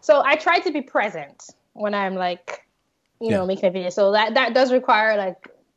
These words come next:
Speaker 1: my, my emotions. But yeah, I, I, I do, um, withhold. I think I've made, like, two videos out of, like, a hundred and fifty where I've been, like, angry.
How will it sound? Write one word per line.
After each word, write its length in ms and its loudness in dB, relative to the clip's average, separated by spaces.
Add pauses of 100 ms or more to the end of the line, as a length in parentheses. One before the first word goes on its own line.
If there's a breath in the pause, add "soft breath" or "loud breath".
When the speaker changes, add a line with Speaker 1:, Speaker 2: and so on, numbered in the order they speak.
(160)
Speaker 1:
my, 240 -10
my 100 -6
emotions. 400 -2
But 140 0
yeah, 200 4
I, 200 2 (140)
I, 120 -6 (100)
I 120 -6
do, 480 -6 (200)
um, 480 -8 (480 soft breath)
withhold. 360 4
I 60 4
think 200 4
I've 160 2
made, 540 -2 (100)
like, 180 -12
two 260 -6
videos 540 0
out 200 -2
of, 320 -4
like, 180 -4
a 60 0
hundred 240 2
and 120 2
fifty 540 2
where 160 6 (140)
I've 120 -8
been, 160 0
like, 200 -6
angry. 500 -2